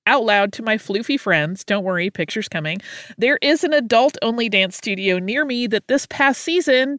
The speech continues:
did a Nightmare Before Christmas in the style of the Nutcracker for Halloween time.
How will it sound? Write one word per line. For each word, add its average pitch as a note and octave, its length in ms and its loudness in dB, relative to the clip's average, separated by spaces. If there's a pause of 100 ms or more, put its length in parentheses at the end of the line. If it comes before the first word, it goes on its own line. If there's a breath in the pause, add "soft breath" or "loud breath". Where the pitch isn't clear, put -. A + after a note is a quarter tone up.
(140)
did C#4 160 0
a D#4+ 100 2
Nightmare C4 500 0
Before B3 340 0
Christmas - 720 0
in A3+ 120 -4
the C4 100 0
style F4 480 2
of C4+ 80 0
the A3+ 100 -4
Nutcracker G#3 640 2
for D#4+ 240 0
Halloween D#4 720 0
time. E3 640 -6